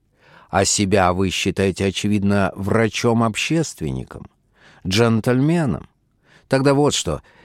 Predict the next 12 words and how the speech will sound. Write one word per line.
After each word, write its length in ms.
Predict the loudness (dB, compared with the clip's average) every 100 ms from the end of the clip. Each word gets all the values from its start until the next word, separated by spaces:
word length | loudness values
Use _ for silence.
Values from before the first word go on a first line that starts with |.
| _
если 360 | -2 -2 0 0
вам, 380 | 2 2 2 -2
как 280 | -4 -2 -2
истому 520 | -4 -2 -2 0 0
джентльмену, 840 | 0 -2 0 -2 0 0 0 -2
взбредёт 600 | -4 -4 -2 0 0 0
на 140 | 0
мысль 360 | 2 0 -2 -4
сделать 460 | -4 0 2 0 2
записи 460 | 0 0 -2 -2
на 160 | -2 0
манжетах, 720 | 0 -2 -2 -2 -4 -12 _